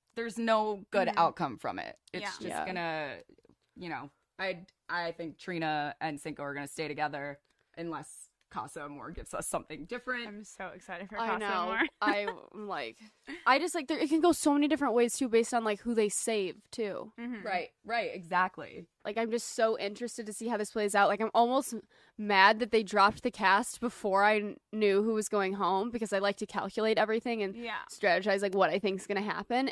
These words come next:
Speaker 3: And I can't even do that yet because I'm like, they're way too many steps ahead right now.
Speaker 1: Uh,
Speaker 3: Like, I'm like,
Speaker 1: yeah.
Speaker 3: "Hold on, hold on. Let me, like, figure out who's going home tonight first, and then"
Speaker 2: And honestly, like, there's some times where you can kinda just feel like you know who's gonna go home. Like,
Speaker 3: Yeah.
Speaker 2: it's pretty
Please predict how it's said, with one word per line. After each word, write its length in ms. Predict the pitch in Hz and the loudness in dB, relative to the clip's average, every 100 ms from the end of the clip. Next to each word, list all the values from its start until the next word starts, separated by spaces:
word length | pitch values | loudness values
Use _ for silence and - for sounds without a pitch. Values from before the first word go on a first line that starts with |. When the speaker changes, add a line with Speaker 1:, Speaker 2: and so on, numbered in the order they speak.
| - | 0
Speaker 3:
And 80 | 220 | 2
I 100 | 202 | 0
can't 280 | - 262 | -2 0
even 180 | 233 220 | 0 -2
do 160 | 190 214 | -2 2
that 160 | 214 | 4
yet 160 | 190 190 | 4 2
because 180 | 214 220 | 0 -2
I'm 120 | 190 | 0
like, 160 | 180 180 - | -2 -4 -4
they're 140 | 208 - 202 | -6 -6 -4
way 180 | 208 214 | 0 0
too 140 | - | 0
many 100 | 226 | -6
steps 320 | 220 220 - | 2 2 2
ahead 300 | 214 190 180 | -2 0 0
right 200 | 175 160 | -2 -4
now. 220 | 170 151 - | -6 -6 -6
Speaker 1:
Uh, 20 | |
Speaker 3:
Like, 140 | 202 196 | -2 0
I'm 120 | 226 | 4
like, 140 | 208 | 2
Speaker 1:
yeah. 60 | - | 4
Speaker 3:
"Hold 180 | 233 214 | 4 6
on, 220 | 196 190 | 6 4
hold 200 | 214 196 | 0 2
on. 200 | 180 180 | 0 0
Let 120 | 180 | -2
me, 120 | 196 | -2
like, 220 | 190 185 - _ - | 0 -2 -4 _ 2
figure 260 | 220 202 | 4 8
out 180 | 196 190 | 8 8
who's 180 | 196 190 | 4 -2
going 220 | 196 185 | 0 -2
home 200 | 180 170 | -2 -6
tonight 300 | 180 180 156 - | -6 -6 -6 -4
first, 320 | 160 151 - | -6 -6 -10
and 140 | - | -12
then" 240 | 151 98 190 _ _ - | -10 -10 -12 _ _ -12
Speaker 2:
And 120 | 226 - 226 | -10 -6 0
honestly, 460 | 262 294 - 233 | 0 -2 -8 -8
like, 160 | 214 214 | -8 -8
there's 160 | 214 | -8
some 180 | - 240 | -8 -8
times 280 | 240 208 196 | -4 -6 -6
where 100 | 208 | -12
you 100 | 202 | -12
can 120 | 202 | -14
kinda 240 | 202 202 190 | -14 -14 -14
just 280 | 196 - - | -18 -20 -14
feel 220 | 202 185 | -8 -8
like 200 | 190 - | -8 -10
you 60 | 202 | -10
know 220 | 196 175 | -8 -8
who's 180 | 196 196 | -10 -14
gonna 180 | 226 226 | -12 -6
go 160 | 226 | -4
home. 220 | 233 220 226 | -4 -8 -8
Like, 140 | 202 | -2
Speaker 3:
Yeah. 160 | 208 196 | 0 0
Speaker 2:
it's 80 | - | -2
pretty 200 | 202 | -12